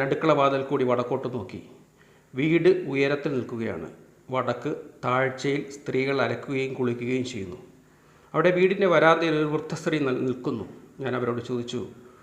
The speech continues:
"വെള്ളം ഈ വീടിന് സമീപം വരെ ഉയരാറുണ്ടോ?" അവർ ഒന്നും മിണ്ടിയില്ല. ഇത്തിരി കഴിഞ്ഞ് റോസ് നിറത്തിലുള്ള ചുരിദാർ ധരിച്ച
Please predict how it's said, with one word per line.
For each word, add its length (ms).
"വെള്ളം 360
ഈ 120
വീടിന് 300
സമീപം 300
വരെ 180
ഉയരാറുണ്ടോ?" 580
അവർ 200
ഒന്നും 240
മിണ്ടിയില്ല. 340
ഇത്തിരി 260
കഴിഞ്ഞ് 340
റോസ് 340
നിറത്തിലുള്ള 460
ചുരിദാർ 440
ധരിച്ച 240